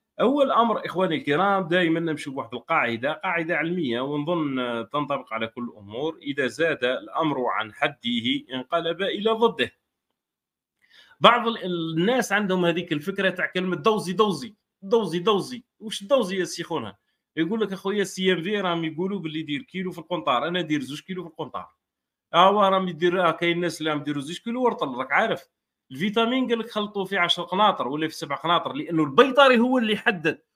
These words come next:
ودروك نقول لكم علاه البيطري اللي حدد. أم قالوا خلطوا في عشر قناطر ولا سبعة، آه، ما كانش، خلطوا في زوج قناطر، دوزي، دوزي.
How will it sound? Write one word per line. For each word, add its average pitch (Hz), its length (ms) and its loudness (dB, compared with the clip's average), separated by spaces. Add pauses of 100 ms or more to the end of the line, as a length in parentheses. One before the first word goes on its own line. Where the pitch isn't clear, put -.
(120)
ودروك 220 440 4
نقول 196 200 -2
لكم 196 220 -6
علاه 185 160 0
البيطري 175 440 -4
اللي 143 160 -6
حدد. - 200 -10 (1040)
أم 123 200 -10
قالوا 143 260 -6
خلطوا 135 300 -12
في 127 80 -6
عشر 135 200 -6
قناطر 180 300 -8
ولا 147 80 -8
سبعة، 196 460 0
آه، 226 40 2
ما 214 60 -4
كانش، 160 340 -2
خلطوا 160 260 -8
في 143 60 -12
زوج 147 160 -14
قناطر، 143 340 -4
دوزي، 151 340 -4
دوزي. 151 300 -4